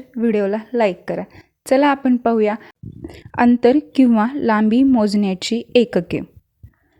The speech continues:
एक किलोमीटर बरोबर दहा हेक्टोमीटर, एक किलोमीटर बरोबर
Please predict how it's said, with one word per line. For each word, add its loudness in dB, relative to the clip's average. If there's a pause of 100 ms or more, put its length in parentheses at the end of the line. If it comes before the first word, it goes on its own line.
(460)
एक 0
किलोमीटर 2 (120)
बरोबर 2 (300)
दहा 2
हेक्टोमीटर, 0 (760)
एक 4
किलोमीटर 4
बरोबर 2